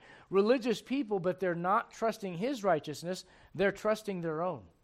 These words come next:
Does that make sense? And so in his time, those people were called Pharisees. Uh, look at John eight and verse forty-four, and look what he says here,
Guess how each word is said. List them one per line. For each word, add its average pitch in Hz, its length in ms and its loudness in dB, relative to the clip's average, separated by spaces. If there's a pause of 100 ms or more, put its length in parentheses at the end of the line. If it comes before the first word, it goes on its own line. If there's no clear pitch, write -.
(320)
Does - 60 -4
that 180 120 8
make 180 160 2
sense? 202 380 -4 (480)
And 208 160 4
so 214 320 6
in 202 180 2
his 294 320 2
time, 160 400 2
those 175 160 2
people 214 200 -4
were 180 100 0
called 175 320 2
Pharisees. 185 640 -4 (400)
Uh, - 40 -2
look 202 160 4
at 233 100 -2
John 202 220 4
eight 208 160 2
and 185 120 -6
verse 180 160 -2
forty-four, 170 680 -4 (540)
and 170 140 -2
look 262 100 0
what 262 100 -4
he 220 80 -2
says 214 280 -2
here, 110 320 -10